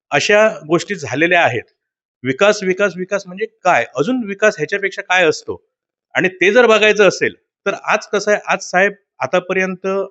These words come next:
आमदार होते, आज तर ते कॅबिनेट मंत्री आहेत राज्याच्या ह्याच्यामध्ये, आणि आज तर ते आपले पालकमंत्री आहेत. म्हणजे जो काही निधी आहे, तो पालकमंत्र्यां through-च आपल्याकडे येणार. मग त्यासाठी आपण वेगवेगळे मार्ग अवलंबण्यापेक्षा, आता कसं आहे,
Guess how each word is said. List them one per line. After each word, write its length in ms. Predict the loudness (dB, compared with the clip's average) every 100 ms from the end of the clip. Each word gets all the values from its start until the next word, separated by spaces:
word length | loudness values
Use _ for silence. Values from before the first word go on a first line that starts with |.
| _ _ -4
आमदार 320 | -2 2 4
होते, 400 | 4 2 -4 -6 _ _ _ _ -4
आज 180 | -4 -2
तर 160 | -6
ते 100 | -4
कॅबिनेट 380 | -4 -4 -2 -4
मंत्री 280 | -6 -4 -2
आहेत 100 | 0
राज्याच्या 420 | -2 -6 -8 -6
ह्याच्यामध्ये, 380 | -8 -10 -18 -20 _ _ _ -2
आणि 160 | -2 -2 -2
आज 220 | 0 0
तर 180 | -2 -4
ते 120 | 0
आपले 180 | -2 0
पालकमंत्री 560 | -2 -2 -2 -6 -2 -2
आहेत. 80 | -2 _ _ -10
म्हणजे 260 | -4 0 0
जो 360 | -2 -2 0
काही 180 | 2 2
निधी 320 | 2 0 2
आहे, 240 | 2 0 -4 -12
तो 480 | _ _ 0 2 0 -6 -2
पालकमंत्र्यां 560 | 0 0 -4 -2 0 -2
through-च 280 | -4 -4
आपल्याकडे 380 | -4 -2 -4 -4
येणार. 360 | -2 2 2 2 -4 _ _ _ _ _ -4
मग 80 | -4 0
त्यासाठी 440 | 2 4 2 2
आपण 240 | 2 0 0
वेगवेगळे 380 | 0 0 -2 0
मार्ग 240 | -2 -2
अवलंबण्यापेक्षा, 920 | -4 -4 -8 -8 -8 -8 -6 -2 -2 -2
आता 180 | -8 -6
कसं 240 | -8 -2
आहे, 120 | -2